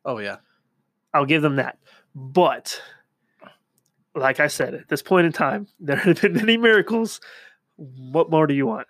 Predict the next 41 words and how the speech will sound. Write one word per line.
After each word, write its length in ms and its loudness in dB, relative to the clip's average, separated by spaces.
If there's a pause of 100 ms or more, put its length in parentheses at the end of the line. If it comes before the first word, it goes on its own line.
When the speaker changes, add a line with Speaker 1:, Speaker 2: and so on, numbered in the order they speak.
(120)
Speaker 1:
Yes. 540 -14 (840)
And 140 -2
so 560 2 (180)
Jesus 380 -4 (120)
basically 260 0
says 180 0
the 60 -14
same 220 -2
thing. 400 -4 (640)
"What 200 -2
do 40 -2
you 60 0
mean 140 0
you 100 -2
want 140 -4
signs? 600 -8
I'm 120 -8
not 140 -2
gonna 140 -6
show 200 0
you 200 0
any 200 -4
signs. 760 -6 (580)
You 260 -8
just 200 -10
need 80 -2
to 80 -6
pay 120 -2
attention, 380 -2
more 180 -2
or 40 -4
less." 400 -8 (320)
And 140 4
then 60 8
he 80 4
left 220 4
them. 120 -4
He's 120 -4
like, 160 -2
"I'm 100 -6
done." 240 -2